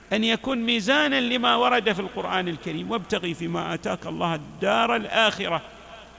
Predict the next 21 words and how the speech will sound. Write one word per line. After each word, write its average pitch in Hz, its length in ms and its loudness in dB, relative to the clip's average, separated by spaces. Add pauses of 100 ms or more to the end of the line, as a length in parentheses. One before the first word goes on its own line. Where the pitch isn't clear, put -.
(120)
ولا 269 320 2
تنس 247 440 -2
نصيبك 254 680 0
من 220 220 0
الدنيا". 143 600 -2 (1200)
يعرف 165 440 0
كيف 196 300 -4
يدير 160 420 -2
أموره 160 500 -2
في 165 120 -2
حياته 220 500 -2
الدنيا 262 480 0 (500)
على 180 180 2
وفق 196 360 -2
الموازين 165 1040 0 (500)
الشرعية. 139 840 -2
نسأل 151 420 -4
الله 170 420 2
تعالى 180 560 0
أن 180 60 -2
يجعلنا 170 720 2